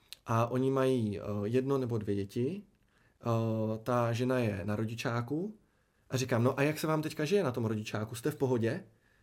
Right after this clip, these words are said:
Vycházíte dobře, co se týká peněz? Nebo je to takový, jako že máte všechno přiškrcený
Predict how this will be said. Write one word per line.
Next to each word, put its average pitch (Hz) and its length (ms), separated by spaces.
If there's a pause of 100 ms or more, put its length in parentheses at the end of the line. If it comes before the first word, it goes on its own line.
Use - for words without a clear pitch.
(140)
Vycházíte 139 540
dobře, 123 400
co 151 120
se 151 100
týká 127 360
peněz? 123 480 (280)
Nebo 160 160
je 175 60
to 147 80
takový, 139 260
jako 139 180
že 123 80
máte 127 300
všechno 135 320
přiškrcený 127 720